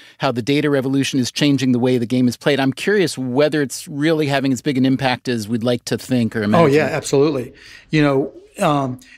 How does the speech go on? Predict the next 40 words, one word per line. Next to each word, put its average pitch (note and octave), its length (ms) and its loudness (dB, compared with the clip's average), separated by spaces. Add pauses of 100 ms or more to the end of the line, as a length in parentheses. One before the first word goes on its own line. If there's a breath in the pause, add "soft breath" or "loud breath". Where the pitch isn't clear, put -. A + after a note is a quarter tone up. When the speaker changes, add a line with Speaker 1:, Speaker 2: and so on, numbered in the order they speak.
Speaker 2:
analytics E3+ 520 2
obviously C#3 420 0
has B2+ 140 2
helped C#3 340 0
in C#3 140 -2
terms C3+ 440 0
of C3 440 -2 (560 soft breath)
team C#3+ 220 0
strategy, D3 720 0 (420 soft breath)
but C#3 460 0 (260)
that's E3+ 260 0
actually D#3+ 340 0
become, C3+ 480 0
um, C3+ 420 -4
a B2 220 -6 (360 soft breath)
relatively C#3 640 2
efficient D3 500 -2
market C3+ 520 -2
because C3 300 -2
all C3+ 140 2
teams C3 300 -2
are C3+ 60 2
involved C3 480 2
and B2 260 -4 (320 loud breath)
they're C3 120 4
all C3 140 2
hiring C3+ 340 0
smart C3+ 320 -2
people C#3+ 320 -2
to C3 100 0
do B2 160 0
mostly C3 380 0
the B2+ 100 -4
same C3 300 0
things. C#3+ 420 -2 (380 loud breath)
And C#3 100 4
then C3+ 120 4
there's A#2+ 160 2
bioanalytics C#3 960 0
where B2+ 320 0